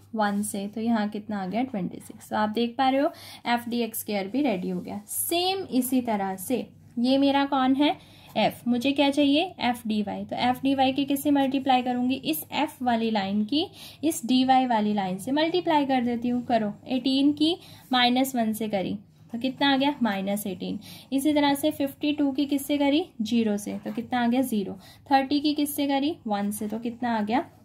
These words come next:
थर्टी, ठीक है। अब अगली लाइन क्या कह रही है,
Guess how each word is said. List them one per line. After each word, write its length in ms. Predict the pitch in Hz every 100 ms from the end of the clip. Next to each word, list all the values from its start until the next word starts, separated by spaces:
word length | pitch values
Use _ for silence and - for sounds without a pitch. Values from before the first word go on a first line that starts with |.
| -
थर्टी, 400 | 240 - - - - _ _ _ - - _ - - -
ठीक 160 | 277 330
है। 100 | 320 - - -
अब 140 | 254 277
अगली 260 | 277 294
लाइन 260 | 311 302 302
क्या 140 | 311
कह 160 | 302 285
रही 120 | 269
है, 140 | 277